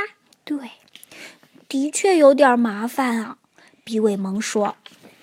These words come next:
变色龙一屁股坐到树底下，简直烦得要命，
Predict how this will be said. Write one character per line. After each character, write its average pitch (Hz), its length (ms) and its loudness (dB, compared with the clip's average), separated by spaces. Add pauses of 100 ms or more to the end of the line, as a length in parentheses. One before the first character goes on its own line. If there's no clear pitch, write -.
(2250)
变 403 200 8
色 359 180 2
龙 302 440 8
一 240 260 2
屁 403 320 2
股 247 180 -2
坐 262 160 2
到 240 140 0
树 254 260 0
底 220 240 -8
下， 247 300 -4 (360)
简 233 360 0
直 247 260 0
烦 285 380 -4
得 339 140 2
要 359 180 4
命， 392 340 -2